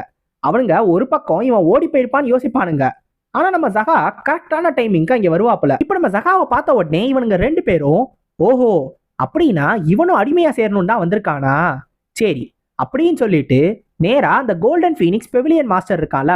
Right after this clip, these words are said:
பான்சாவோங், அவனை பாக்குறதுக்காக கூட்டிட்டு போவாங்க. அவனும் நம்ம சகாவை பார்த்துட்டு, இந்த சோ பிரதர்ஸே கொன்னுட்டாங்கன்னு கேள்விப்பட்ட உடனே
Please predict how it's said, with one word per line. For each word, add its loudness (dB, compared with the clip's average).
பான்சாவோங், -2
அவனை 0
பாக்குறதுக்காக -2
கூட்டிட்டு 0
போவாங்க. 0
அவனும் 0
நம்ம -2
சகாவை 0
பார்த்துட்டு, 0
இந்த 2
சோ 0
பிரதர்ஸே 0
கொன்னுட்டாங்கன்னு -2
கேள்விப்பட்ட 0
உடனே 0